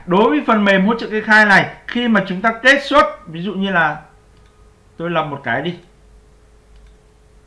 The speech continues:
Đây, ví dụ như là chúng ta kết xuất cái, ờ, cái, ờ, file đuôi X M L này này, thì để đọc được cái file đuôi X M L này thì chúng ta phải có một cái phần mềm iText Viewer để chúng ta đọc được. Đấy.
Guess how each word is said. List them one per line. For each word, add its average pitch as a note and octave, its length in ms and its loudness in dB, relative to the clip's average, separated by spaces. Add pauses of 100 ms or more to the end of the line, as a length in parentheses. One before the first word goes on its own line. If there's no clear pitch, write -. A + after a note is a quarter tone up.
(500)
Đây, E3+ 240 0
ví D#3+ 120 -8
dụ G3 140 -6
như F#3+ 200 -4
là E3+ 160 -4
chúng F3+ 100 -10
ta G3 140 -8
kết A#3 160 0
xuất C#4 320 -4
cái, D#3 260 0
ờ, F#3+ 420 0 (240)
cái, C#3+ 200 -2
ờ, A3 180 2
file G3 300 4
đuôi G3+ 380 0
X - 240 -4
M F3+ 60 -4
L E3+ 160 4 (180)
này E3+ 100 2
này, D#3+ 120 0 (320)
thì G3 80 -4
để F#3 460 2
đọc F#3+ 220 2
được G3+ 200 0
cái G3+ 100 -4
file A3 380 2
đuôi A3+ 280 0
X - 20 -4
M A3 100 0
L F3+ 300 6
này F3 240 4
thì F3 240 -2
chúng F3 140 -10
ta G#3+ 160 0
phải C#3 180 -6
có D3+ 100 -2
một G3+ 180 -4
cái F#3+ 80 -12
phần F#3+ 180 -2
mềm E3+ 260 0 (380)
iText A#3 360 -2
Viewer G#3+ 360 4
để D3 100 -2 (100)
chúng E3+ 120 -16
ta F#3+ 140 -12
đọc E3+ 240 0
được. D#3 200 2 (400)
Đấy. C#3 240 -8